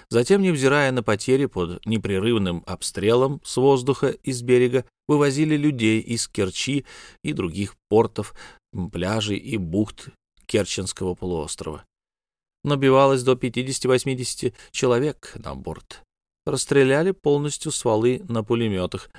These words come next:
потеряли почти половину экипажа и встали на ремонт в Новороссийске только двадцать второго мая. В корпусе более трёхсот пятидесяти пробоин,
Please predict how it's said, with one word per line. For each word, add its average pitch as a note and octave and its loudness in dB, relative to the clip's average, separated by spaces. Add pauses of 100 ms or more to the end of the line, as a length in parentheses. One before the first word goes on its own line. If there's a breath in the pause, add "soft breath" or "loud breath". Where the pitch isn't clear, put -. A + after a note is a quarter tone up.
(140 loud breath)
потеряли G2+ 0
почти - -4
половину F#2 0
экипажа F#2+ -2
и D#2 -4
встали D3 -2 (220)
на A2 2
ремонт F#2+ -2
в A2 -6
Новороссийске G2 -6 (300 loud breath)
только G2+ 2
двадцать F2+ -2
второго F2 -4
мая. D#2+ -10 (600 loud breath)
В - -20
корпусе B2+ 2 (220)
более A#2 4
трёхсот A#2 -2
пятидесяти G#2+ -4
пробоин, G2 -2